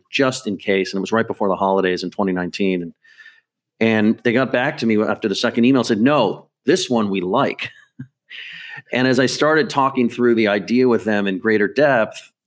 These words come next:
uh, they helped shape it as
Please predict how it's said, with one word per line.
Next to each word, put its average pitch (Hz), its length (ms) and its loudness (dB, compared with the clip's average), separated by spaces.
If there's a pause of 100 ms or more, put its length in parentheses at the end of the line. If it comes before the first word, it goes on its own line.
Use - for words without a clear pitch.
(200)
uh, 104 560 0
they 127 420 2
helped 107 600 -2 (580)
shape 120 520 2
it 104 280 0
as 104 440 -4